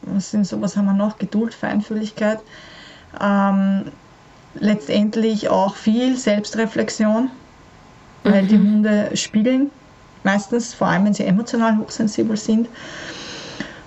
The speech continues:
Speaker 1: Äh, und auch, und das betrifft, es betrifft alles, alle Hun-,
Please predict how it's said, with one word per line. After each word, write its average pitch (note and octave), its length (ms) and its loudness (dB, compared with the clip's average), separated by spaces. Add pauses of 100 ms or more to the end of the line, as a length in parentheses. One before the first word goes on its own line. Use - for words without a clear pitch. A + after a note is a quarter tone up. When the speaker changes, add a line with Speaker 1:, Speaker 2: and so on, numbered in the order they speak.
Speaker 1:
Äh, G3+ 420 2 (180)
und A3+ 260 2
auch, G3+ 880 0 (120)
und G#3 180 0 (400)
das G#3+ 200 0
betrifft, - 460 -2 (240)
es A3 200 0
betrifft - 340 0
alles, G3+ 320 0
alle F#3 280 2
Hun-, G3+ 340 2